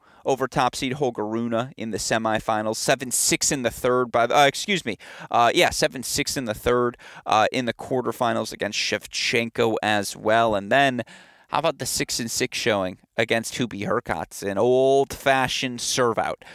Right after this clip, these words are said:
uh, in the final of that match in Basel. And, I mean, again, he just needed it so badly, even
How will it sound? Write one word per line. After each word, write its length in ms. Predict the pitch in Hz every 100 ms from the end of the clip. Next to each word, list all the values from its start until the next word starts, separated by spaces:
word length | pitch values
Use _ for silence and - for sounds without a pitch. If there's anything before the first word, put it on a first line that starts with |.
| - - -
uh, 220 | 208 98 -
in 180 | 131
the 100 | 127
final 480 | 110 120 110 110 101 101
of 100 | 104
that 220 | 104 -
match 340 | 107 104 -
in 220 | - 110 101
Basel. 580 | 104 95 101 - 104
And, 200 | 90 80 - - - _ _ _ _ _
I 100 | 123
mean, 200 | 127 120
again, 420 | 113 110 98 87 - _ _ _ _ _
he 200 | - 120
just 240 | 104 104 -
needed 360 | 101 90 -
it 120 | 80
so 240 | - 101 92
badly, 400 | 87 87 85 73
even 360 | 92 104 107